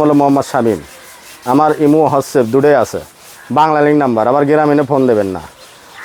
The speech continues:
জিরো ওয়ান নাইন সিক্স সেভেন সাতান্ন বাহান্ন এগারো, এটা আমার <clears throat> WhatsApp এবং ইমো দুটোই আছে।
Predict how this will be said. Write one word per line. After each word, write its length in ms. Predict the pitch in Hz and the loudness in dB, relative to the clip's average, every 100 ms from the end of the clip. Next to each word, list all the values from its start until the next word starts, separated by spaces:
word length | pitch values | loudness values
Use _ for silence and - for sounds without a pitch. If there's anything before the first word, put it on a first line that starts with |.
| 110 | -2
জিরো 180 | 143 156 | 2 2
ওয়ান 120 | 160 156 151 | 2 2 0
নাইন 180 | 151 160 - | 0 0 -2
সিক্স 160 | 165 - | -6 -4
সেভেন 220 | 143 107 87 - - - - - | -2 -2 -6 -14 -20 -20 -20 -6
সাতান্ন 340 | 143 156 156 151 | -2 0 0 2
বাহান্ন 240 | 139 143 151 143 | 0 2 0 0
এগারো, 240 | 123 107 80 - - - - - 135 | 0 -2 -6 -14 -20 -20 -20 -4 -2
এটা 100 | 147 | 0
আমার 120 | 151 147 143 - - - - | 0 -2 -4 -14 -20 -20 -16
<clears throat> 580 | 147 139 - - 170 127 | -12 -12 -6 -4 -2 0
WhatsApp 320 | 147 - 170 156 | -2 0 2 2
এবং 120 | 147 143 147 139 | 2 0 0 0
ইমো 180 | 127 104 78 - 117 | 0 0 -4 -8 -2
দুটোই 240 | 135 139 101 | 2 2 0
আছে। 160 | - | -4